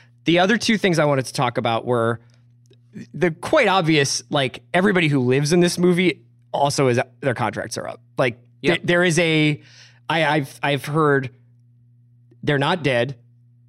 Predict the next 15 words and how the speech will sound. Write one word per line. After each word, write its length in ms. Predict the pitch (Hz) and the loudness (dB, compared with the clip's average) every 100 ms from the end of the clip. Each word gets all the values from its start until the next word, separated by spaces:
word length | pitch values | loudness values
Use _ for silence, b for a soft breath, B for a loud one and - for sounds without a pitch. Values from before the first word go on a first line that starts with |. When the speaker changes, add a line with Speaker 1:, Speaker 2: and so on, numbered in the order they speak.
| - | -16
Speaker 1:
Stephen, 580 | - - 160 135 135 135 | -12 -2 -2 0 -2 -2
Doctor 280 | 143 135 135 | -6 -4 -4
Strange 460 | - 151 143 123 | -2 0 0 -2
just 220 | 123 131 - - _ - | -4 -6 -8 -20 _ -4
vanished 420 | 143 143 120 - | -2 -2 -4 -2
them 380 | 123 104 104 117 - | -2 -2 -4 -8 -4
right 180 | 139 139 | -2 -2
Speaker 2:
Mm-hmm. 60 | |
Speaker 1:
before 760 | 131 - 170 160 151 127 117 110 _ | -6 -6 -2 0 0 0 -2 -8 _
half 320 | 156 143 135 | -4 -4 -6
the 60 | 110 | -6
people 280 | 151 151 156 | -4 -2 -2
were 100 | 160 | 0
killed. 400 | 185 165 170 123 | 0 0 0 -2
Speaker 2:
Right. 260 | 95 92 | -4 -4